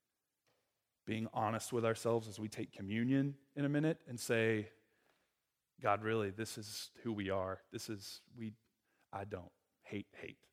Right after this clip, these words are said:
like I should. I, I want to. I, I want to love in, in the face of it, but I don't. I can't." Whatever it is for you, whatever it is for me this morning,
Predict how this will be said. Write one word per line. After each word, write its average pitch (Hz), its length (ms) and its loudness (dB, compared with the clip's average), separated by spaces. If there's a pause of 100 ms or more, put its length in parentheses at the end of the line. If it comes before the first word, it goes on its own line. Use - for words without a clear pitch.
(120)
like - 160 -16
I - 80 -12
should. - 240 -16 (140)
I, 98 60 -16 (140)
I 101 40 -10
want 95 260 -14
to. - 120 -18 (1700)
I, - 40 -18 (140)
I 107 40 -6
want 98 380 -6
to 95 140 -12 (260)
love 101 240 -4
in, 90 340 -16
in 101 80 -12
the 90 60 -14
face 104 300 -6
of 107 120 -6
it, 120 100 -2 (160)
but 92 100 -10
I 92 120 -6 (340)
don't. - 120 -12 (360)
I - 140 -20
can't." 85 160 -14 (1900)
Whatever 139 360 6
it 143 80 10
is 131 160 8
for - 140 -8
you, 87 260 -8 (720)
whatever 123 300 0
it 127 80 6
is 127 160 6
for - 180 -10
me 110 160 0
this 104 200 -10
morning, 85 360 -12